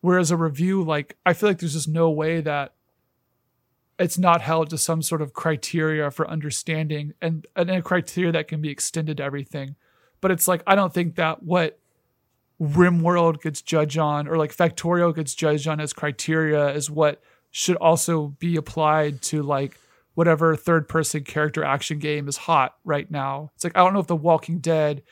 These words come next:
and RimWorld need to play with the same criteria,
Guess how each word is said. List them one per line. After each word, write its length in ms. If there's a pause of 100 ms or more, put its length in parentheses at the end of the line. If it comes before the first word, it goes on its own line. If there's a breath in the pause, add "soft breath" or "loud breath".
(220 soft breath)
and 260
RimWorld 480
need 80
to 80
play 260
with 140
the 60
same 260
criteria, 800